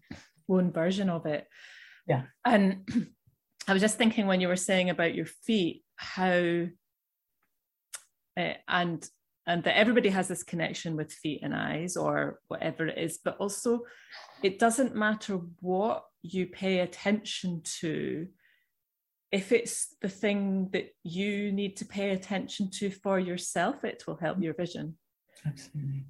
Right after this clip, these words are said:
Speaker 2: Yeah.
Speaker 1: Because that's your vision. It's, it's,
Speaker 2: Mm-hmm.
Speaker 1: it's you. A-, a-, and, and there's something about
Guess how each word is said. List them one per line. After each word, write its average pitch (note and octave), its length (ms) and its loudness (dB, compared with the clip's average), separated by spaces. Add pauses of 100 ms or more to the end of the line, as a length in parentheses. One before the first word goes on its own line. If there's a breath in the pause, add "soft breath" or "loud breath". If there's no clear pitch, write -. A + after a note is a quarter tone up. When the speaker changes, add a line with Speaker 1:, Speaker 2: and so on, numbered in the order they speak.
(120)
Speaker 2:
Yeah. G3+ 120 6
Speaker 1:
Because G3 340 2
that's G3 280 2
your G#3+ 200 6
vision. F3+ 480 -2 (100)
It's, - 360 0
it's, F#3 260 -2
Speaker 2:
Mm-hmm. A3+ 120 0
Speaker 1:
it's - 280 -4
you. G3 440 0 (580 loud breath)
A-, - 40 0
a-, - 260 -2 (100)
and, E3+ 320 -2 (100)
and F3 160 0
there's F3 140 -2
something G3 360 2
about F3 400 0